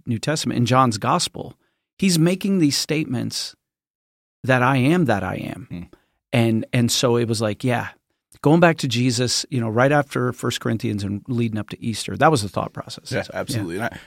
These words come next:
Speaker 2: that leads to a question, I think, for, just for people as we're looking at getting into this series, we're looking at, you made the, jokingly, the statement, "New Year," this whole thing, right? But why do you think, in your opinion, as a pastor that's been, um, pastoring this church for a long time now, and, uh,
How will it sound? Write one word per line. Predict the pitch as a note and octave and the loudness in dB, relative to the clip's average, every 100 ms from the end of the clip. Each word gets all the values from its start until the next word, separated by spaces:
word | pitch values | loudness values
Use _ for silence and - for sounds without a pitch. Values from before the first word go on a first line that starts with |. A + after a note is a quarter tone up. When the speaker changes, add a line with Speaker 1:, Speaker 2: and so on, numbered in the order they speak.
| - | -2
Speaker 2:
that | C#3+ | -2
leads | B2 A#2+ - | 0 0 0
to | G2+ | -2
a | |
question, | - G2+ - | 0 -2 -2
I | F2 | -6
think, | F#2 G2 | -6 -8
for, | - | -6
just | A2+ - | -6 -4
for | G#2 | -4
people | A#2 A2 F#2+ | -4 -2 -4
as | - | -4
we're | G2 | -4
looking | G2 - G2+ | -4 -4 -6
at | E2 | -4
getting | F#2+ G#2 G#2 | -4 -2 -2
into | A2 G2+ | -2 -2
this | F#2 | -4
series, | - G2 F#2+ F2+ F2+ | -4 -4 -2 -4 -4
we're | F#2 | -6
looking | F#2+ F#2+ | -6 -6
at, | E2 - - _ _ G#2 | -8 -10 -16 _ _ -4
you | G2+ | -2
made | F#2 F#2 F2 | -2 -4 -4
the, | F2+ E2+ | -4 -4
jokingly, | G2+ A2+ G#2 G#2 G2 F#2+ F2+ | 0 0 0 -2 -4 -4 -4
the | E2 | -6
statement, | - G2 D2+ F2 | -2 -2 -4 -4
"New | G2+ G2 | -4 -2
Year," | F#2 F#2 F#2 F2+ F2+ | -4 -4 -4 -4 -6
this | F2+ | -6
whole | - F#2+ | -6 -6
thing, | - F#2 E2+ | -6 -8 -6
right? | F2+ D#2+ | -6 -4
But | F2+ - _ _ - | -6 -10 _ _ 0
why | G#2+ C#3+ | 4 4
do | F3 | 4
you | A2+ G2+ G#2 | 0 -2 -4
think, | - F#2 F2+ F2+ | -4 -8 -6 -6
in | |
your | F#2+ G#2 | -4 -4
opinion, | - G2+ F#2 | -4 -6 -4
as | E2+ | -8
a | E2+ | -4
pastor | A2+ A2 - G2 | 0 0 0 -6
that's | - - | -8 -8
been, | A2 G#2+ G2+ F#2 - | -4 -2 -2 -6 -8
um, | F#2 E2+ F2 | -8 -6 -6
pastoring | - - - A2+ | -6 -4 -6 -4
this | A#2 | -4
church | - G2+ - | -2 -2 -4
for | - F2 E2 - | -8 -8 -8 -6
a | F#2+ | -4
long | F#2 A2 A2+ | 0 0 0
time | F#2+ F2+ E2+ F2+ | -2 -6 -6 -6
now, | E2+ E2+ E2+ - - | -6 -8 -10 -14 -10
and, | F#2 F2 E2+ | -8 -6 -6
uh, | E2 D#2 | -6 -6